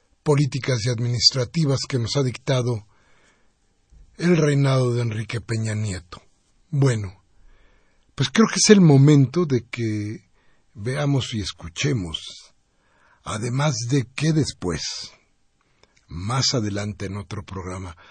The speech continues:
podamos analizar cuál es el fenómeno real del fútbol en,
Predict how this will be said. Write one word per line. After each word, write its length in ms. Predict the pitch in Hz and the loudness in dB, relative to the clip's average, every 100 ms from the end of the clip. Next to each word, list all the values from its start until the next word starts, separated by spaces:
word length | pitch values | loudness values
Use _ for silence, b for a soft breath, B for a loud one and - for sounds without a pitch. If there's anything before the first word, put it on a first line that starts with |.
| B B | B B
podamos 460 | - 120 160 139 135 | -8 -2 -2 0 -2
analizar 580 | 107 95 - 123 87 b b b _ | -4 -6 -8 -8 -8 b b b _
cuál 180 | - 165 | -4 -2
es 120 | 139 | -2
el 100 | 139 | -4
fenómeno 800 | - 117 113 139 123 104 101 95 | -4 -4 0 0 0 -2 -6 -8
real 540 | 92 104 110 123 123 - b b b b b b | -8 -6 -4 -4 -6 -12 b b b b b b
del 300 | - 120 139 | -8 2 2
fútbol 680 | 131 151 117 110 117 131 147 _ _ _ _ _ _ _ _ _ _ _ - | 2 -2 -2 -2 -2 -2 -6 _ _ _ _ _ _ _ _ _ _ _ 2
en, 400 | 185 180 160 | 6 6 4